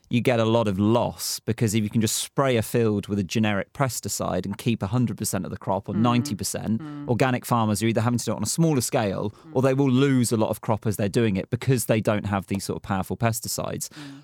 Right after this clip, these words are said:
Speaker 1: W-, how does that translate into meat?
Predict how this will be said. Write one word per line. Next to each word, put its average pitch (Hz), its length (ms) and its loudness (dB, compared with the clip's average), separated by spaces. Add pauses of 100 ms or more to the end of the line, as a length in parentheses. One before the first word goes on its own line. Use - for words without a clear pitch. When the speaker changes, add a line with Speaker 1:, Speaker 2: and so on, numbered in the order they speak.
(100)
Speaker 1:
W-, - 120 -10 (160)
how 175 300 2
does 180 140 2
that 156 180 0
translate 131 440 2
into 107 200 2
meat? - 640 0